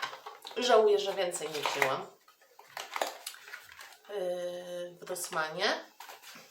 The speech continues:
bo pewnie już tego nie znajdę. Tylko nie mam mydelniczki, żeby potem to odłożyć. I w tym mam właśnie problem.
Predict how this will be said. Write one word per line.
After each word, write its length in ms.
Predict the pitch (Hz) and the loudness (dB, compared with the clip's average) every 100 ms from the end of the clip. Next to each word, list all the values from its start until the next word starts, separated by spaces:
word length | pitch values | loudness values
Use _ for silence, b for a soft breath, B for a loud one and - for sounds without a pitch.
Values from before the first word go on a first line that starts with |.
| - | 8
bo 60 | - | 8
pewnie 360 | 214 208 202 | 8 6 4
już 260 | 185 185 - | -2 -4 -6
tego 320 | - 202 180 | -4 0 0
nie 240 | 220 370 | 0 0
znajdę. 800 | 277 220 170 156 156 160 233 - - - - - - - - - - - - - - - - - - - - - - - - - - - - | 0 0 0 -2 0 4 4 4 -4 -18 -20 -18 -12 -10 -10 -12 -10 -8 -6 -6 -4 -4 -4 -10 -12 -18 -18 -18 -20 -20 -20 -20 -20 -18 -6
Tylko 180 | 226 247 | 2 6
nie 160 | 262 | 6
mam 200 | 262 262 | 6 4
mydelniczki, 680 | 269 269 277 226 - - 175 | 4 2 2 -2 -6 -8 -6
żeby 160 | 170 | -6
potem 360 | 165 156 165 165 | -4 -6 -8 -8
to 160 | 156 151 | -6 -6
odłożyć. 520 | - 147 143 - 214 | -4 -6 -6 -4 -4
I 40 | |
w 60 | - | -4
tym 140 | 311 | 2
mam 180 | 339 320 | 4 6
właśnie 260 | 302 - 269 | 4 2 -4
problem. 440 | - - - | -4 -6 -4